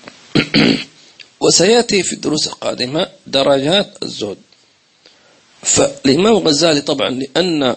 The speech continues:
كل واحد يتكلم بمقامه هو، من، من مقام عالي وعظيم،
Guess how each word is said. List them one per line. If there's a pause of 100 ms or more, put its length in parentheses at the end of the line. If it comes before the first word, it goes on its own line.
(120)
كل
واحد
يتكلم (920)
بمقامه
هو، (840)
من، (480)
من (320)
مقام
عالي
وعظيم،